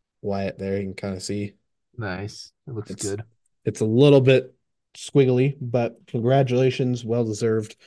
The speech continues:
Speaker 1: Luka Doncic, Luka Magic continues. He is our Week ten M V P. Luka, if you're nearby, you're playing in Denver or Utah, and you wanna stop by our studio and accept your award, we'd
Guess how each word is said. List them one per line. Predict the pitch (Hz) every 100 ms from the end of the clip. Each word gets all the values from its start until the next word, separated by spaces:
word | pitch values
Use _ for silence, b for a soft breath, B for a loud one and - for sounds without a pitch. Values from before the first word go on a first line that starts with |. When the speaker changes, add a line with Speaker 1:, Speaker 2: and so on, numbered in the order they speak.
| b b b _ -
Speaker 1:
Luka | 113 113
Doncic, | 113 117 113 107 -
Luka | 107 107 98
Magic | 101 110 110 113 - - -
continues. | 113 - 117 120 117 117 - b b b
He | - 107
is | 104
our | 104 95
Week | 107 131 -
ten | 131 123
M | 117 117
V | 110
P. | - 127 120
Luka, | 117 151 160 151 151 - _
if | 123 117 -
you're | 117 104 101 - _ _ _ _ _ _ _ -
nearby, | 135 160 143 135 139 139
you're | 135 117
playing | 101 120 123 113
in | 110
Denver | 120 120 120 110
or |
Utah, | 107 117 110 104 - b b b 104
and |
you | 101
wanna | 101 101
stop | - 110 -
by | 110 107 104 104 -
our | 101 98 95 98 _ _ _ _ -
studio | - 147 139 139
and | 110
accept | - 117
your | 110
award, | 101 104 117 104
we'd | 101 -